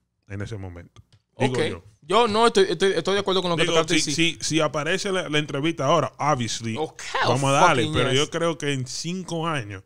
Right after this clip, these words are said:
Speaker 1: es un cambio total de la persona mentalmente. Digo
Speaker 2: Oh,
Speaker 1: yo.
Speaker 2: no, claro que sí, pero creo que en la vida pasan cosas en cinco años que tú no te imaginas,
Speaker 1: Que
Speaker 2: right?
Speaker 1: tú no te imaginas,
Speaker 2: Um,
Speaker 1: ya.
Speaker 2: pero de, de vuelta con, con la respuesta, eh, como automática y, like, robotic,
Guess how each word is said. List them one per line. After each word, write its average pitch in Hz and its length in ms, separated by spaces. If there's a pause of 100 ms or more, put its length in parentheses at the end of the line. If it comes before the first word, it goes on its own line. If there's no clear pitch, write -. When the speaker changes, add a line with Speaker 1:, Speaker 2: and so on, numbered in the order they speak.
(640)
Speaker 1:
es 127 120
un 131 140
cambio 127 340
total 117 360
de 107 100
la 104 100
persona 110 340
mentalmente. 104 540 (200)
Digo 170 140
Speaker 2:
Oh, 226 60
Speaker 1:
yo. 196 60
Speaker 2:
no, 185 220
claro 202 220
que 190 80
sí, 175 100
pero 143 120
creo 180 200
que 185 220
en 151 120
la 143 140
vida 156 380
pasan 139 280
cosas 135 340 (160)
en 139 260
cinco 135 300
años 127 200
que 135 180
tú 143 160
no 160 100
te 160 80
imaginas, 135 440
Speaker 1:
Que 139 60
Speaker 2:
right? 185 80
Speaker 1:
tú 123 80
no 127 120
te 123 80
imaginas, 123 320
Speaker 2:
Um, 143 140
Speaker 1:
ya. 127 60
Speaker 2:
pero 170 280
de, 160 280
de 165 80
vuelta 175 240
con, 208 280
con 156 160
la 151 80
respuesta, 156 640
eh, 143 200
como 139 200
automática 143 520 (180)
y, 131 100
like, 127 200
robotic, 196 560